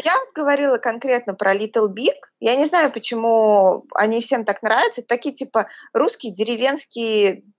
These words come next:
Дай Антвуд, или как там их вот. Вот. Но у них ни музыки, ничего, они, они тупо выезжают на каком-то смешном, э, клипе. И вот при всей моей любви к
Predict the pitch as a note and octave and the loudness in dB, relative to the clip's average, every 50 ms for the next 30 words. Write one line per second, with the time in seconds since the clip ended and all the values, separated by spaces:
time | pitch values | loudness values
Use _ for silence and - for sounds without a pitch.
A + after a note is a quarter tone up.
0 | _ _ _ _ _ - G3 G3 G3 G3 G3 G3 G3 G3 F3+ - - - G3+ G#3+ | _ _ _ _ _ 0 2 4 4 6 6 4 4 2 0 0 0 0 2 2
1 | A#3 C4 C#4+ D4+ D#4 _ - A3+ A#3 A3+ G#3+ G#3 G#3 _ _ - F#3 F#3 E3+ F3 | 0 0 -2 -6 -12 _ -12 -6 -4 -4 -4 -4 -6 _ _ -12 -10 -8 -6 -6
2 | F3 - - F#3+ F#3 F3+ - - _ - E3+ E3 E3 E3 E3 E3+ E3+ D#3+ - - | -6 -6 -4 -4 -4 -4 -6 -14 _ -8 -8 -8 -8 -8 -10 -10 -10 -10 -12 -16
3 | - - D#3 D#3 D#3 - _ _ _ _ - - E3 - - - - - - - | -20 -14 -10 -8 -8 -8 _ _ _ _ -10 -10 -10 -10 -10 -20 -20 -20 -20 -20
4 | - - - - - - F#3+ G3 G3 G3+ G3+ F#3+ F3 D3 D3 - A3 A#3+ B3+ C4 | -20 -20 -20 -10 -2 2 4 6 6 6 6 6 6 4 2 2 0 0 0 0
5 | B3 - _ _ _ _ _ _ _ _ _ - B3 C4+ C#4+ D4+ D4+ - - C4+ | 0 -4 _ _ _ _ _ _ _ _ _ -6 -4 -2 -2 -4 -6 -6 -6 -4
6 | D4 D4 D4 E4+ G#4 G4+ F4+ - - A#3 A#3+ A#3+ A#3+ A#3+ - C#4+ D4 C#4+ B3+ A3+ | -4 -2 0 0 0 0 -2 -4 -4 -4 -6 -6 -4 0 0 2 2 2 0 0
7 | A3 G#3+ A3+ A#3 B3 B3+ - E4 - - C#4 A3 A3 A3 A3 A3 B3 B3+ C#4 C#4+ | 0 0 0 0 -2 -4 -4 -6 -4 -2 -2 2 2 2 2 4 4 2 2 2
8 | C#4 G#3+ G3 G3 - A3+ A#3 A#3 - G#3 - - G#3 G3+ - - A3 A3+ A#3+ A#3+ | 0 -4 -8 -6 -4 -4 -4 -4 -6 -12 -10 -8 -8 -8 -4 0 0 2 2 2
9 | A#3 A3+ G#3+ G#3+ G#3 G#3 G3+ G3 G3 - G#3+ G3 G3 F#3 F3 _ - E3 D#3+ - | 0 -2 0 0 2 2 0 0 -2 -6 -6 -6 -6 -6 -8 _ 0 0 0 -2
10 | - - - - - - A#3+ _ - - A#3+ B3+ C4+ C#4 C#4+ C#4 C4 B3 B3 B3 | -2 -16 -20 -20 -20 -20 -20 _ -4 -2 0 2 4 4 4 4 6 4 2 2
11 | - _ _ _ _ _ _ - - B3 C4 B3 - - - - - D4 E4+ G4 | -2 _ _ _ _ _ _ -2 -2 -2 -2 0 -2 -4 -2 -2 -2 -2 -2 0
12 | E4 B3 A#3 A3 G#3+ A3+ G#3 G3+ G3+ A#3+ A#3+ A3 - - - G#3+ G#3 | 0 0 0 0 -2 -6 -10 -10 -12 -12 -12 -12 -12 -10 -4 -2 -2